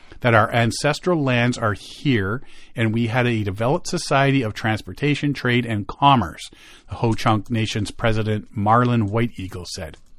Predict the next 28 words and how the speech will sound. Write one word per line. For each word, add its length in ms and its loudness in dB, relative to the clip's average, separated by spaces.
Tribal 320 8
members 420 6
and 240 2
historical 500 2
society 400 2
staff 280 2
will 80 -4
care 240 2
for 120 -2
both 360 2
canoes 340 2
now 140 2
that 160 -2
they 120 -4
are 200 -4
out 140 0
of 100 -4
the 100 -8
lake, 380 -2
and 100 2
the 60 4
relics 400 2
will 140 0
later 260 4
be 160 0
taken 380 0
to 200 0
the, 360 -2